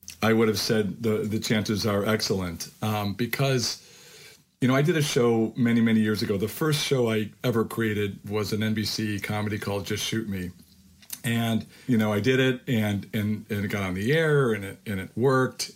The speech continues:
And, you know, but after, like, a season and a half or so, I got an offer to go elsewhere, and the company I was with at the time sort of tried to play hardball with me, and I really had no choice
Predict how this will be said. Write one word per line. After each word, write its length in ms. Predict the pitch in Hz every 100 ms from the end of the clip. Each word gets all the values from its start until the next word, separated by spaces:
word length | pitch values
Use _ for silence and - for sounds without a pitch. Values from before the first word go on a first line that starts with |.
| -
And, 640 | 117 110 104 104 104 101 - - - - - -
you 120 | 113
know, 60 |
but 120 | 98 120
after, 500 | 131 - 120 113 110 - 131
like, 180 | 107
a 380 | 123 110 101 104 - _ _ _ - _ _ -
season 480 | - 147 139 120
and 140 | 110 107
a 40 |
half 440 | 95 127 143 143 120
or 100 | 113
so, 560 | - 110 113 110 104 - - - - - _ _ -
I 120 | 120
got 220 | 127 123
an 220 | 110 110 -
offer 320 | 117 120 117
to 60 | 110
go 180 | 107
elsewhere, 760 | 110 131 131 - 123 120 120 113
and 160 | 95
the 60 | 98
company 380 | 110 117 113 101
I 60 |
was 200 | 98 98
with 220 | 123 110 -
at 40 |
the 120 | 104
time 640 | - 135 127 127 120 113 113 -
sort 220 | - 101
of 60 | -
tried 160 | 120
to 80 | 101
play 160 | 107 95
hardball 520 | 107 123 113 117 113
with 200 | 113 113
me, 240 | 107 107
and 100 | 104
I 60 | 120
really 260 | 127 139
had 140 | 123 110
no 160 | 110
choice 520 | 104 - 104 101 -